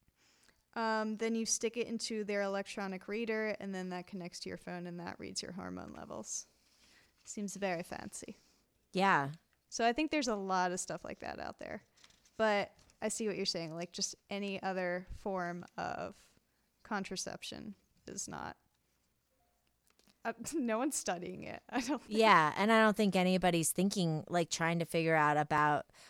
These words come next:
Speaker 2: well, and that's kinda how with the F D A approval and everything, that's what's hard about
Speaker 1: Mm-hmm.
Speaker 2: herbs. It's like, well, there's so much room for people to take advantage when you talk about herbs in general, t-,
Speaker 1: Right.
Speaker 2: for, like, people to make ridiculous claims and stuff like that, and then
Speaker 1: Mm-hmm.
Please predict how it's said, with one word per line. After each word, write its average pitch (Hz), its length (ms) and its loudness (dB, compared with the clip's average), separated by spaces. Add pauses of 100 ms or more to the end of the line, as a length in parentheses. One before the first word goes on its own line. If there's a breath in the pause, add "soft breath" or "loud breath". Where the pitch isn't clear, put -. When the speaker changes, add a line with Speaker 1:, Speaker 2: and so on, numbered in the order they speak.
(100)
Speaker 2:
well, 262 160 12
and 220 140 8
that's 214 200 6
kinda 170 300 2
how 156 500 4
with 160 180 -2
the 165 140 2
F 151 120 0
D 160 140 -2
A 147 120 2
approval 160 420 -2
and 147 140 -2
everything, 147 600 -2 (300 soft breath)
that's 185 200 4
what's 180 160 4
hard 175 300 6
about 156 260 6
Speaker 1:
Mm-hmm. 143 100 2
Speaker 2:
herbs. 147 240 0
It's 160 140 -2
like, 170 220 4 (260 loud breath)
well, 190 140 10
there's 170 240 8
so 196 200 8
much 185 280 4
room 175 240 4
for 165 160 2
people 165 240 2
to 160 60 2
take 160 200 2
advantage 151 720 2
when 151 180 2
you 151 60 0
talk 147 340 0
about 139 300 0 (100)
herbs 147 320 0
in 147 140 -2
general, 147 600 4
t-, 147 40 6
Speaker 1:
Right. 190 420 2
Speaker 2:
for, 151 160 4
like, 143 180 2
people 151 240 0
to 143 60 2
make 143 220 -2
ridiculous 143 540 -2
claims 226 580 4
and 165 140 4
stuff 170 180 2
like 151 200 2
that, 175 280 10
and 151 180 4
then 151 180 4
Speaker 1:
Mm-hmm. 196 140 -4